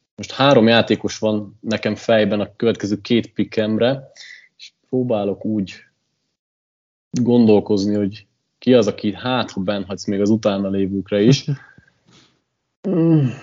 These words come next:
Speaker 1: Innentől szerintem egyébként nehezebbé válik, mert nálam itt a következő kategóriában már talán több ember van, vagy mondjuk úgy, hogy ez a kategória nincsen feltétlenül sokkal a má-, az, azutáni előtt, de elviszem Patrick Surtain-t, hogy a cornerback sorom az
Speaker 2: Mhm.
Speaker 1: nagyon ütős legyen,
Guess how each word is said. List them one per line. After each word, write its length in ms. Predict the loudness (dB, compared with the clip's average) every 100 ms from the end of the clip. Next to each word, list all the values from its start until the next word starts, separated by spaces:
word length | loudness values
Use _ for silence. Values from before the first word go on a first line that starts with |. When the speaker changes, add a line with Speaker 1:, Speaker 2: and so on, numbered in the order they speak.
| -18 2
Speaker 1:
Innentől 420 | 6 6 4 0
szerintem 200 | 0 0 0
egyébként 320 | -2 -6 -2
nehezebbé 540 | -2 -2 -2 -2 -2
válik, 280 | -2 -2 -2
mert 280 | -4 -6 -6
nálam 380 | -8 -6 -4 -6
itt 140 | -8
a 40 |
következő 400 | -4 -4 -2 -6
kategóriában 600 | -2 -2 0 0 0 0
már 280 | -4 -6 -8 _ _
talán 460 | -2 0 -2 -6
több 300 | -4 -2 -2
ember 480 | -4 -4 -6 -6 -8
van, 280 | -6 -6 -6 -12 _
vagy 280 | -6 -4
mondjuk 280 | -2 -2 -2
úgy, 140 | -2 0
hogy 80 |
ez 80 | 0
a 40 | 2
kategória 460 | 0 0 2 2
nincsen 440 | 2 0 -2 -6 -6 _ _ _
feltétlenül 540 | _ 0 2 0 -2 -4
sokkal 480 | 0 -2 2 0
a 40 | 0
má-, 280 | -2 -8 -12 -14 -14 -8
az, 120 | -2
azutáni 680 | -2 0 0 0 0 -4 -8 _ _ _
előtt, 460 | 2 4 4 -2 -18 -20 -20 -20 _ _
de 120 | 0 4
elviszem 540 | 4 4 2 0 -2
Patrick 280 | -2 -2 -4
Surtain-t, 540 | 2 0 2 -2 -4
hogy 120 | -2 -4
a 60 |
cornerback 460 | 0 0 0 -4 -8
sorom 240 | -4 -2
az 60 | 0
Speaker 2:
Mhm. 100 | 0
Speaker 1:
nagyon 160 | -2
ütős 300 | -4 -4 -2
legyen, 480 | 2 2 2 0 -8